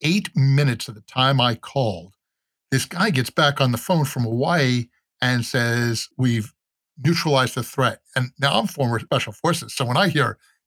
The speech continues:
"neutralize the threat," I'm kinda, you know, "Seriously?" "No, no, no, no. We have him in custody. We've arrested the guy." Uh, and he's legit. He was buck naked, armed to the teeth, weapons all over the place. He was serious. He was gonna go out and try to kill the president.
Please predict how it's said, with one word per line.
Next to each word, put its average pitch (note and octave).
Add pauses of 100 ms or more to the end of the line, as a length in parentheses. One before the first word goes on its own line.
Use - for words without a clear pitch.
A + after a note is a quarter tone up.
"neutralize C3
the A2
threat," A#3
I'm B2
kinda, A#2 (100)
you C3+
know, A2+ (140)
"Seriously?" C#3+ (300)
"No, B3
no, G3
no, E3
no. D3
We C#3+
have D#3+
him D#3
in C3
custody. A#2+
We've A#2
arrested A#2+
the G2+
guy." - (500)
Uh, A2+ (140)
and C#3+
he's E3
legit. E3+
He C#3
was B2 (380)
buck E3
naked, B2 (140)
armed G3
to F#3
the C#3
teeth, - (600)
weapons D3+ (140)
all C#3+
over C3
the A#2+
place. B2
He -
was G#3+
serious. C4
He C#3
was D3
gonna D#3+
go C3
out C#3
and A#2+
try A#2
to A#2
kill A2
the G#2+
president. F3+